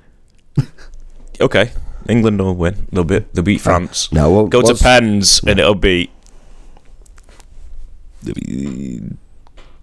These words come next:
Speaker 2: oh, what am I gonna say? Seven six on pens.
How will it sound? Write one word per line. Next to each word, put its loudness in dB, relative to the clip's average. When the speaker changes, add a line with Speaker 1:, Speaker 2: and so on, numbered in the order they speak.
Speaker 2:
oh, -4
what -4
am -4
I -6
gonna -6
say? -2
Seven 0
six 2
on 0
pens. -2